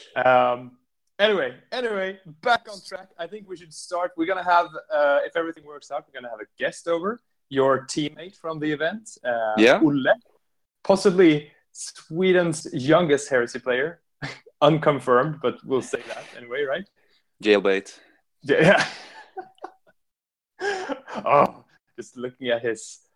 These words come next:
Speaker 1: uh, death guard, and you wanna, like, "Oh, I just wanna be on the same team with you, but I have to, <laughs> I have to beware 'cause you're so young." <laughs> Oh shit.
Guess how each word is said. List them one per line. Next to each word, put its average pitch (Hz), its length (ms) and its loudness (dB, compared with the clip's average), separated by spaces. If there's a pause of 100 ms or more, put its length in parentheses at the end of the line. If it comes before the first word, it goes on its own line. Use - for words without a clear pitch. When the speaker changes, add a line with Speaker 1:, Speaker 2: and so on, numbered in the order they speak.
(160)
Speaker 1:
uh, 104 380 2
death - 420 -18
guard, 104 340 -4
and 101 80 -14
you 104 100 -18
wanna, 104 220 -12
like, 92 160 -8 (180)
"Oh, 107 340 -4 (240)
I 104 60 -10
just 110 180 -8
wanna 107 180 -4
be 107 160 -6
on 104 80 -4
the 107 80 -6
same 107 360 -8
team 127 200 -6
with 120 140 -6
you, 98 220 -2
but 104 100 2
I 110 80 6
have 120 200 2
to, 104 120 0 (200)
<laughs> - 200 -16
I 113 40 -4
have 127 100 -2
to 120 100 -2
beware 117 500 4 (200)
'cause - 160 -20
you're 107 80 -18
so 110 200 -8
young." 123 260 0 (560)
<laughs> - 300 0 (1500)
Oh 135 180 2
shit. 123 220 -6